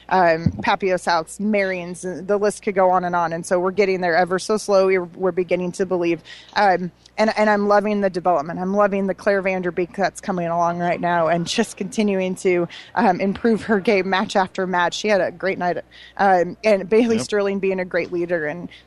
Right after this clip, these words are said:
Speaker 1: Addie Paul's a, and a freshman Addie Wood being great. And then I know that sometimes their name is forgotten, but,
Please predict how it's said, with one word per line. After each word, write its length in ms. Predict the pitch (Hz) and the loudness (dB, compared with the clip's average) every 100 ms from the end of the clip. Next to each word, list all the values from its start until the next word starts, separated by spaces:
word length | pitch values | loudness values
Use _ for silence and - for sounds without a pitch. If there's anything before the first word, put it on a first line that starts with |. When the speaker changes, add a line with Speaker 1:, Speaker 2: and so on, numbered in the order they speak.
| - | -4
Speaker 1:
Addie 180 | 240 214 | 0 0
Paul's 320 | - 220 190 | 2 2 4
a, 160 | 185 175 | 2 2
and 100 | 185 | 0
a 60 | 165 | -4
freshman 460 | - 247 233 214 | -2 -2 0 -2
Addie 260 | 202 208 202 | 2 2 2
Wood 260 | 190 202 190 | 0 0 0
being 180 | 190 185 | -4 0
great. 200 | 185 180 220 | 2 2 2
And 140 | 226 | 2
then 200 | 254 240 - - _ - | 2 2 -4 -20 _ -2
I 100 | 240 | 4
know 160 | 262 254 | 6 6
that 180 | 247 | 2
sometimes 420 | - 233 233 220 202 | 0 -2 0 -2 -2
their 120 | 202 | -2
name 220 | 202 202 | 0 0
is 100 | 180 | -2
forgotten, 460 | - 185 185 180 185 | -2 2 2 2 2
but, 220 | 175 | 2